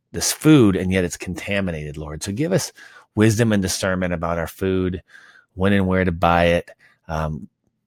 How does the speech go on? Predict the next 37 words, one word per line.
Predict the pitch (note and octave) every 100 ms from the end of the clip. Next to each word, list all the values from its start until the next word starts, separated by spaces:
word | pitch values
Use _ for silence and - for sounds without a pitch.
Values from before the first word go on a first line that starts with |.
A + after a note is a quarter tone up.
| _ -
any | G2+ F2+
cautionary | - G#2+ F#2+ - G#2 G2+ F#2 F2 - - -
<laughs> | - -
tales | A2+ F#2 F2 E2+ F2+
as | E2+
we, | F2 F2 E2+ E2+ _ _ -
as | F2+
we | F#2 F2
have | G2+ A2 F#2+
sustenance, | - A#2+ - E2 D2 -
Lord. | E2 D#2+
So | F#2+
we | G2
thank | A2+ A2 G#2
you |
for | F#2+
giving | E2+ F#2 F2 E2
us | D#2 - - - - - -
our | F#2
daily | E2+ F#2+ F2
bread, | E2+ F2 F2 F2 E2+ - -
and | E2
we | E2
thank | F#2+ F#2+ G2
you | F2
that | F2+ D#2
we | F#2
can | F2+ F#2
even | F2
figure | E2 B2 B2 G#2+
out | G2+ B2+ -
these | F2 E2
problems. | - D2 C#2+ D2+ F2
We |
think | E2 G2+ F#2
of | E2+ -
history, | - A#2+ - - E2+ E2